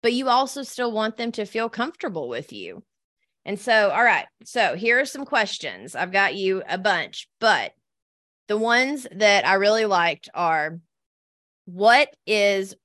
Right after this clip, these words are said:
not working in this space?" You always wanna ask something along those lines during the consultation.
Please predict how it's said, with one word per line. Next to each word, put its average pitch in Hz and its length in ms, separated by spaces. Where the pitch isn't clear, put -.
not 202 460
working 165 580
in 190 240
this 180 260
space?" - 720
You 180 180
always 220 300
wanna 240 140
ask 190 300
something 180 340
along 175 240
those 160 260
lines 160 300
during 165 240
the 151 80
consultation. 208 920